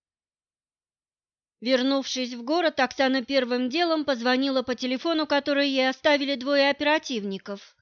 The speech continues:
занимающихся расследованием убийства Мейерсона.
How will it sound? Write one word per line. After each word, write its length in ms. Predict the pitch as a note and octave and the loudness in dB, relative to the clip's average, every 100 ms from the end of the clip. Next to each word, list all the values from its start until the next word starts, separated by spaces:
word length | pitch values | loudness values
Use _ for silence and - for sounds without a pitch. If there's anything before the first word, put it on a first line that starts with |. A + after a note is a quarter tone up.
| _ _ _ | _ _ _
занимающихся 880 | A#3 C#4 C#4+ C4+ B3 B3+ C4+ B3 C4 | -4 0 4 4 4 0 -4 -2 2
расследованием 880 | B3+ C#4 C#4 B3+ A#3+ B3+ B3+ C4+ C4 | 2 0 0 0 2 0 0 -2 -2
убийства 480 | C4+ C#4 C4+ D4 D4+ | -4 -6 -6 -2 0
Мейерсона. 880 | C#4+ G#3+ G3+ - G3+ G3 G3 C#3 | 0 -2 -4 -8 -10 -8 -10 -16